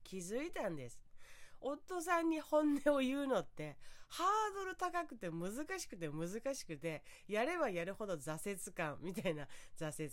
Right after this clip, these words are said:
感ばかり味わうのだけれど、気づいたんですね。あ、受け入れてくれやすい人で、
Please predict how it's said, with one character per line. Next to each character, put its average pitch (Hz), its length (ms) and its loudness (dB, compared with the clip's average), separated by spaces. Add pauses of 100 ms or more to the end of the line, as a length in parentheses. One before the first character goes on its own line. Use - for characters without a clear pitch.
(140)
感 147 240 -4
ば 156 160 -4
か 196 160 -2
り 165 140 -4
味 170 440 -2
わ 320 200 -2
う 254 80 -2
の 147 140 -4
だ 170 200 0
け 226 180 -4
れ 131 140 -6
ど、 160 300 2 (720)
気 202 120 -2
づ 170 160 0
い 160 60 0
た 143 140 -6
ん 135 80 -6
で 131 100 -8
す 131 100 -12
ね。 202 420 0 (500)
あ、 311 60 10 (640)
受 294 220 2
け 440 140 0
入 440 180 4
れ 427 120 2
て 381 160 -2
く 359 260 -2
れ 349 340 2
や 302 220 6
す 330 260 0
い 220 80 0
人 180 380 -2
で、 170 320 -2